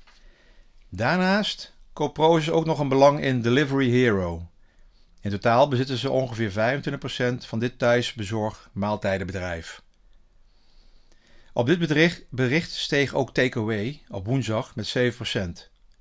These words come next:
Beide bedrijven, genoteerd aan de A E X, waren ook wel de laatste maanden weggezakt. Hè, Prosus stond op honderd, ging terug naar de achtenzestig en daarna een herstel. Dus als je het over koopjes hebt,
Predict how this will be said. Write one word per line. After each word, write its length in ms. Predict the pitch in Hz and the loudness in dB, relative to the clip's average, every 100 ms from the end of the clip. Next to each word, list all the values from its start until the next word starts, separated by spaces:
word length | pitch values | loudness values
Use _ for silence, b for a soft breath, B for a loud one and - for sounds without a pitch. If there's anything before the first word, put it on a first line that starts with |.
| _ - - - _ _ | _ -20 -20 -20 _ _
Beide 300 | - 117 156 | -2 0 2
bedrijven, 440 | 143 135 139 151 143 | 2 4 4 4 2
genoteerd 360 | 120 110 143 | -2 0 -2
aan 80 | 139 | -2
de 80 | 120 | -2
A 140 | 110 | 0
E 140 | 110 156 | 0 0
X, 280 | - - b b b b _ | -4 -8 b b b b _
waren 360 | 92 113 131 | -2 0 0
ook 180 | 135 139 | -2 -2
wel 120 | 131 | 0
de 100 | 113 | 0
laatste 380 | 104 110 123 - | -2 -2 -2 -2
maanden 380 | 113 113 113 113 | 0 2 0 0
weggezakt. 720 | 107 104 98 92 87 - - - | -2 -4 -6 -8 -10 -14 -20 -14
Hè, 160 | - 113 | -10 -8
Prosus 380 | 110 113 113 | -2 0 -2
stond 220 | - 107 104 | -2 -4 -4
op 120 | 90 | -2
honderd, 420 | 120 147 143 147 | 0 0 -2 -4
ging 200 | 117 101 | -4 -6
terug 260 | 107 107 117 | -6 -6 -4
naar 260 | 98 95 | -2 -2
de 80 | 95 | -4
achtenzestig 960 | 113 - 95 - 135 - 131 131 - b b b b b b b - | -6 -8 -8 -4 -4 -2 -4 -6 -10 b b b b b b b -8
en 120 | 104 | -2
daarna 300 | 101 104 110 | 0 2 2
een 80 | 101 | 0
herstel. 600 | 101 - 107 92 80 - _ _ _ - - _ _ _ _ - | -2 -4 -4 -4 -6 -12 _ _ _ -20 -20 _ _ _ _ -6
Dus 140 | 110 | -2
als 100 | 120 | 0
je 60 | 113 | -2
het 100 | 117 | -4
over 180 | 107 | -6
koopjes 520 | 95 131 143 165 175 - | -4 2 2 2 -2 2
hebt, 440 | 175 - - | 2 2 -10